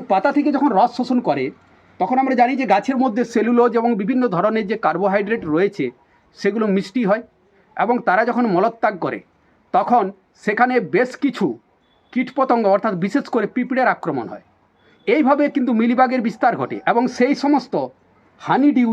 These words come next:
যেটাকে আমরা বলি, অর্থাৎ ওই যে মিষ্ট যে মলত্যাগ করে তারা তাকে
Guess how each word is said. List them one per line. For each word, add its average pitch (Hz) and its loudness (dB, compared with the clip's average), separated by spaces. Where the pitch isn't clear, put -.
যেটাকে 190 0
আমরা 147 0
বলি, 104 -6
অর্থাৎ 220 0
ওই 240 0
যে 247 2
মিষ্ট 233 -4
যে 220 0
মলত্যাগ 233 0
করে 214 0
তারা 196 0
তাকে 196 -4